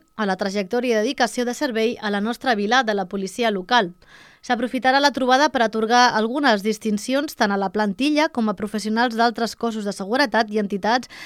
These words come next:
i associacions castellarenques que han col·laborat amb la policia en el benestar del municipi. També es faran algunes amb caràcter pòstum, entre altres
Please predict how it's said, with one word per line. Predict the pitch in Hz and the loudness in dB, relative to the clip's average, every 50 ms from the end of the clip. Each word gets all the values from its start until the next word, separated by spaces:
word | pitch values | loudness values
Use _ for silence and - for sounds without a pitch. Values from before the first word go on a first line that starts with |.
| - - _ 208 | -20 -12 _ 0
i | 220 | 0
associacions | 214 202 220 202 214 220 196 - 262 262 277 262 247 - - | 0 0 -2 -4 -4 -4 -2 -2 -2 -2 -2 -2 -4 -6 -4
castellarenques | - 196 185 190 185 - 190 185 190 196 240 262 262 254 277 269 - | -2 0 0 0 -2 -4 -4 -4 -2 0 0 0 0 0 -2 -4 -2
que | - 277 | -4 -4
han | 285 269 | -4 -4
col·laborat | - - 208 240 294 269 240 214 220 233 226 - - - - - - | -2 -2 0 0 2 2 2 2 2 2 0 -2 -10 -20 -20 -14 -8
amb | - 196 202 | -6 -2 -2
la | 196 196 | -2 -2
policia | - 220 233 226 214 - - 220 226 226 | -2 -2 -2 -2 -2 -2 -2 -2 0 0
en | 226 | 0
el | 208 202 | 0 0
benestar | 202 196 196 196 190 - - 226 220 | 0 0 -2 -2 -4 -2 0 0 0
del | 202 196 220 214 214 | 0 0 0 0 2
municipi. | 208 202 190 180 180 - 190 175 - 190 185 | 0 0 -2 -4 -4 -6 -8 -6 -6 -6 -4
També | - 202 208 214 220 233 247 247 | -2 -2 0 2 2 4 4 4
es | 240 - | 2 2
faran | - 214 214 214 220 | 0 -2 0 0 0
algunes | 214 202 196 220 233 240 240 254 - - 208 | 0 0 0 -2 0 0 0 0 0 -2 -4
amb | 196 190 | -4 -2
caràcter | - 190 202 190 - 214 196 180 | -2 -4 -4 -2 -2 -4 -4 -2
pòstum, | 175 233 294 - - - 220 202 | -2 -2 -4 -4 -4 -4 -2 -2
entre | 185 180 - 190 | -2 -2 -2 -2
altres | 190 190 185 226 247 240 - - | -2 -2 0 2 2 2 0 -4